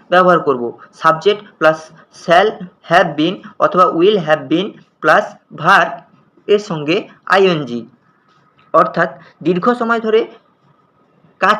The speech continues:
চলতে থাকবে, ভবিষ্যতে দীর্ঘ সময় ধরে কাজ চলতে থাকবে, এই রকম বোঝাতে আমরা ফিউচার পারফেক্ট কন্টিনিউয়াস টেন্স ব্যবহার করব। For example যদি বলি, "I will have been reading for two hours by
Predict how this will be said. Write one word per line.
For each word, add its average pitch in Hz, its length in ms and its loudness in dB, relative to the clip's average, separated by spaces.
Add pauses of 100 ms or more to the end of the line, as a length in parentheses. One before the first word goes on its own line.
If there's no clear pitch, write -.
চলতে 175 300 0
থাকবে, 156 580 0 (140)
ভবিষ্যতে 156 600 -4 (200)
দীর্ঘ 151 280 -2
সময় 156 300 -6
ধরে 139 280 -4 (180)
কাজ 165 260 -2
চলতে 185 280 0
থাকবে, 147 280 -4
এই 156 160 -2
রকম 202 240 -4
বোঝাতে 143 300 -4
আমরা 139 300 0 (220)
ফিউচার 156 320 -2
পারফেক্ট 185 420 0
কন্টিনিউয়াস 180 680 -2
টেন্স 202 220 -6 (280)
ব্যবহার 175 320 4
করব। 123 380 -2 (440)
For 196 120 2
example 220 440 -2
যদি 170 160 0
বলি, 147 320 0 (260)
"I 185 200 2
will 190 240 2
have 156 300 0 (2250)
been 151 260 -4 (340)
reading 175 420 0 (280)
for 190 140 4 (300)
two 214 280 2
hours 147 400 0
by 160 140 4